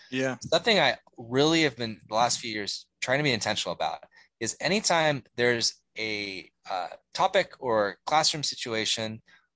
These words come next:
Speaker 2: uh, that gets brought up, whether that it's within the classroom or not, I try to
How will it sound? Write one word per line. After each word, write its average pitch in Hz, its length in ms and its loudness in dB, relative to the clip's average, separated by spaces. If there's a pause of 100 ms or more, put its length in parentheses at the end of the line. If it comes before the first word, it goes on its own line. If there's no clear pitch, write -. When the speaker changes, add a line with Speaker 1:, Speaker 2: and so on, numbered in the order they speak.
(160)
Speaker 2:
uh, 98 220 4
that - 240 -8
gets 117 160 -4
brought 113 240 4
up, 92 120 2
whether 101 260 0
that 90 280 -2
it's - 240 -6
within 131 200 -4
the 135 60 0
classroom 120 560 0 (800)
or 101 80 -2
not, 101 280 2 (360)
I 120 280 0 (100)
try 160 180 4
to 113 140 2